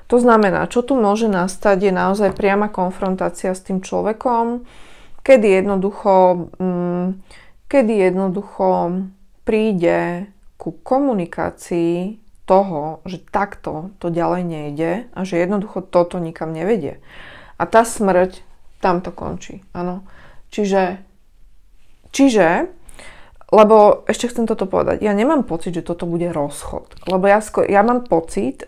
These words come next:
že to, to nikdy nebol vzťah, áno. O, takže preto mi to skôr ide, že vy si zoberiete naspäť svoju silu a prestanete akoby dúfať,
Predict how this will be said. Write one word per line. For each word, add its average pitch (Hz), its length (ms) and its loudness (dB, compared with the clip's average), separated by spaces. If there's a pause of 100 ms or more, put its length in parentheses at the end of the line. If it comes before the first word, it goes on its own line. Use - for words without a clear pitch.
že 190 220 -4
to, 196 160 0
to - 240 0
nikdy 220 260 2
nebol 208 300 2
vzťah, - 560 -10
áno. 220 240 -6 (480)
O, 185 480 2
takže 202 400 -2
preto 226 400 2
mi 202 160 0
to 208 80 -6
skôr - 320 -2
ide, 196 400 0
že 190 480 -2 (320)
vy 226 160 0
si 247 160 -4
zoberiete 185 720 0
naspäť 175 720 -4
svoju 185 400 -6
silu 185 420 -4 (640)
a - 80 -8
prestanete 185 1040 -2
akoby 180 560 -4
dúfať, 202 800 -2